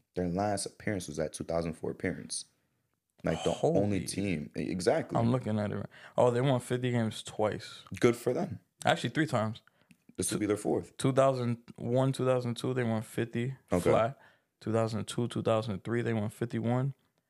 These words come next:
Speaker 2: And then K G's M V P year, they won fifty-eight.
Speaker 1: Exactly. So I, I'll give this team fifty flat, which is a really good season. But in the West right now, probably, like, a four seed. It's, it's probably gonna be a four seed, but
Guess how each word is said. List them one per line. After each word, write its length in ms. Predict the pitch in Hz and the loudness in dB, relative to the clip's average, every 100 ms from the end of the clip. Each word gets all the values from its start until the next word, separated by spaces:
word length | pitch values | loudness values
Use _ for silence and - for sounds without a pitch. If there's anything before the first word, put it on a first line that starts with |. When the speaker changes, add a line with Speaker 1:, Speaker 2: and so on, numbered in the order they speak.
| _ - | _ -4
Speaker 2:
And 180 | 123 113 | 2 4
then 220 | 113 110 | 4 2
K 240 | 107 120 113 | 0 0 2
G's 200 | 117 110 | 0 0
M 140 | 113 | -2
V 100 | 110 | -2
P 160 | - 107 | -4 -4
year, 280 | 104 107 120 | -2 -4 -4
they 100 | - | -4
won 280 | 104 92 - | -4 -4 -6
fifty-eight. 600 | - - - - - - _ _ _ 82 | -8 -8 -6 -6 -6 -12 _ _ _ -4
Speaker 1:
Exactly. 460 | 82 90 82 - | 2 4 4 0
So 220 | - 82 | -4 -2
I, 240 | 67 95 - | 2 4 4
I'll 160 | 98 104 | 4 2
give 120 | 101 | 2
this 180 | 92 - | -2 -2
team 140 | 90 | -4
fifty 340 | 82 - 80 80 | -2 -4 -4 -6
flat, 380 | - 67 - - _ _ _ _ _ | 0 0 -2 -12 _ _ _ _ _
which 200 | - 85 | -6 -4
is 80 | 82 | 0
a 60 | 82 | 2
really 180 | 87 90 | 2 2
good 160 | 90 | 2
season. 400 | - 87 85 85 | 0 -2 0 0
But 280 | 85 78 71 | 0 0 -2
in 60 | 80 | -4
the 60 | 82 | -2
West 280 | 82 85 | 0 0
right 120 | 87 82 | 0 0
now, 260 | 85 85 - _ _ _ - | 0 -2 -6 _ _ _ -4
probably, 180 | - - | 0 0
like, 40 | |
a 20 | - | -2
four 220 | 80 82 | -4 -4
seed. 260 | - - - _ _ _ _ _ _ _ _ _ - - | -4 -8 -12 _ _ _ _ _ _ _ _ _ -12 -4
It's, 160 | 90 - | -2 0
it's 180 | 98 - | -2 0
probably 260 | - 104 | 2 2
gonna 120 | 98 87 | 4 0
be 100 | 85 | -2
a 60 | |
four 240 | 80 82 78 | -2 -4 -4
seed, 180 | 82 | -4
but 260 | 73 73 - | -2 -4 -6